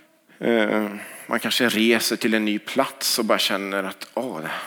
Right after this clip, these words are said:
vad lycklig jag är när jag får åka hit." Eller så får man ett nytt jobb och känner sig lycklig. Eller så bara man råkar se en vacker soluppgång en morgon och känner sig lycklig.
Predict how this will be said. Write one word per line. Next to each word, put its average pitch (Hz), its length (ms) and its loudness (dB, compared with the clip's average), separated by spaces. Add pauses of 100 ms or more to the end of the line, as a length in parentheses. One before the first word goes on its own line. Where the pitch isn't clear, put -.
(100)
vad - 300 -8
lycklig 117 480 -6
jag 107 80 0
är 87 120 -2
när 95 120 -4
jag 92 300 -2
får 107 300 -10
åka 98 260 -2
hit." - 480 -10 (1500)
Eller 98 300 -4
så 101 120 -8
får 110 140 -2
man 104 160 2
ett 98 140 -2
nytt 101 240 -6
jobb 87 540 -6
och 127 80 -4
känner 123 220 -2
sig 127 140 -2
lycklig. 127 640 -6
Eller 113 160 -2
så 127 200 -6
bara 123 200 2
man 110 300 2
råkar 104 400 -2
se 104 200 0
en 104 160 0
vacker - 280 0
soluppgång 107 640 0
en 127 100 -2
morgon 104 320 -4
och 101 60 -4
känner 107 240 -4
sig 107 140 -4
lycklig. 107 400 -6